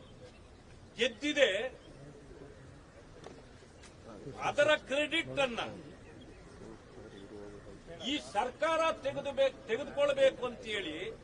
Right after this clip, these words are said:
ಹಪಾಹಪಿಗೆ ಆಗಿರ್ತಕ್ಕಂಥ ಅನಾಹುತ. ನಾನು ಒಂದು ಮಾತನ್ನ ಕೇಳಲಿಕ್ಕೆ ಬಯಸ್ತೇನೆ.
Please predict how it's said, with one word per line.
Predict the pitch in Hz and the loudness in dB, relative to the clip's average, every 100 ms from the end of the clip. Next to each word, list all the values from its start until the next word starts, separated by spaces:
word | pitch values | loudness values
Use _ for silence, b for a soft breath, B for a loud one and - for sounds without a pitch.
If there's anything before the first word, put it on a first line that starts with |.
| - - - - - - - 143 | -16 -16 -16 -16 -16 -16 -8 -2
ಹಪಾಹಪಿಗೆ | 180 214 285 285 302 294 285 247 - - 104 101 98 - - - - - - - - - - | 0 6 6 8 4 4 2 2 2 -8 -12 -12 -12 -14 -16 -14 -14 -12 -12 -12 -14 -14 0
ಆಗಿರ್ತಕ್ಕಂಥ | 156 254 254 269 - 240 - 220 - 285 311 - 156 | 6 6 6 -2 0 -2 -2 -4 0 0 2 0 -2
ಅನಾಹುತ. | 196 254 247 220 160 - 147 110 113 110 104 - - - 107 - - - - 58 107 117 - - - - - 156 170 | 4 6 6 2 -2 -6 -8 -10 -10 -12 -12 -12 -12 -12 -12 -14 -14 -14 -14 -12 -12 -12 -14 -14 -16 -16 -14 -6 4
ನಾನು | 269 359 320 | 6 6 6
ಒಂದು | 285 330 | 4 4
ಮಾತನ್ನ | 320 240 240 240 220 | 2 2 2 0 -2
ಕೇಳಲಿಕ್ಕೆ | 269 - 220 214 208 240 | -2 0 -2 0 -2 -2
ಬಯಸ್ತೇನೆ. | 185 170 143 117 107 | 0 -2 -4 -6 -6